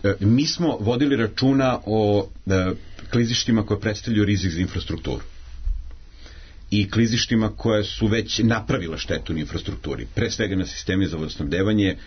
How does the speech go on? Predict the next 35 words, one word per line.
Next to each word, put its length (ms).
kanalizacijnim 680
sistemima 720
i 120
naravno 300
da 80
smo 140
vodili 300
računa 380
i 60
o 60
tome 300
da, 280
da, 320
da 120
intervenišemo 680
na 80
klizištima 480
koje 200
predstavljaju 440
rizik 300
po 200
stanovništvo, 600
za 100
bezbednost 560
ljudi 320
i 40
njihove, 400
njihove 380
imovine. 300
I 80
mi 120
smo 140
intervenisali 720
na 60
nekih 400